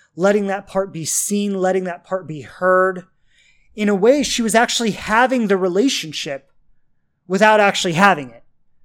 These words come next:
right? So it wasn't, like, a desperate thing of, like, "You're not here and I want you and I'm lonely and where are you?"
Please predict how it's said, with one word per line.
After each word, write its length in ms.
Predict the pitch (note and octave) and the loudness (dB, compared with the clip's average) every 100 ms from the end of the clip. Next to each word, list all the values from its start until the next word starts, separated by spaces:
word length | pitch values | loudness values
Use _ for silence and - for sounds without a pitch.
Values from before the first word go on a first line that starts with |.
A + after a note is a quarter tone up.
| _ _ _ - | _ _ _ 2
right? 240 | G3+ G3+ | 2 2
So 240 | - G#3 | 2 0
it 240 | A3 A3+ B3+ | 2 -2 0
wasn't, 380 | A3 C4 C4+ A#3+ | 2 4 2 -2
like, 160 | G#3+ | -4
a 60 | G3 | -4
desperate 640 | D3 G3 A3 - A3 G3+ | -2 0 0 -2 -4 -4
thing 180 | G3 F#3+ | -6 -6
of, 120 | F3 | -2
like, 220 | F#3+ F#3 | -2 -2
"You're 200 | F#3+ A#3+ | -2 0
not 260 | A#3+ B3 A#3+ | 2 0 -2
here 320 | - A#3+ A#3+ | -6 2 4
and 100 | A#3 | 4
I 100 | A3 | 0
want 340 | G#3 A3 B3+ B3+ | 0 0 -2 -2
you 160 | B3+ | 0
and 80 | A#3 | 0
I'm 160 | A3 G#3 | 0 -2
lonely 460 | A3 B3+ B3 A#3+ | -2 -2 0 -2
and 140 | A3+ G#3 | -2 -2
where 220 | A3 G#3+ | 0 4
are 160 | A#3 | 4
you?" 420 | A#3+ F#3+ F3+ E3+ | 2 0 -2 -4